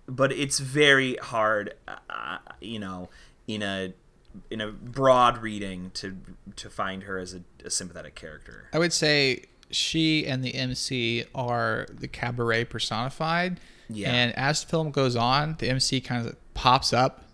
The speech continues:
Speaker 2: in the other scenes. She's, like,
Speaker 1: Yes, he does.
Speaker 2: a few seconds interspersed with the other scenes,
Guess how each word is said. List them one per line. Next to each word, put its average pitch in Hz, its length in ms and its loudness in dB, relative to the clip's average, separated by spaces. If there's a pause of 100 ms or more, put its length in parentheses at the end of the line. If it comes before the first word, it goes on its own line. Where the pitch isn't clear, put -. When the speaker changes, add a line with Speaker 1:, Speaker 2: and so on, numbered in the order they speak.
(480)
Speaker 2:
in 127 160 4
the 127 120 6
other 127 220 4
scenes. 131 560 -2
She's, 123 180 -2
like, 110 120 4
Speaker 1:
Yes, 104 180 0
he 98 80 -6
does. 92 420 -6
Speaker 2:
a 131 60 -2
few 131 180 6
seconds 127 500 4
interspersed 123 520 -2
with 120 160 -6
the 110 240 0
other 120 160 -2
scenes, 123 460 -4